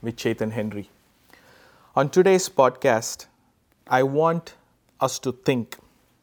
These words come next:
and understand the role of current church in this hour.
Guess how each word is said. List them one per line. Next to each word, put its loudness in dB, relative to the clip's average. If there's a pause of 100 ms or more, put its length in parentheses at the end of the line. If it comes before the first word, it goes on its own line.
(1000)
and -2
understand -2 (520)
the 2
role 4 (320)
of -4
current -4 (460)
church 0 (320)
in -4
this -4 (240)
hour. -4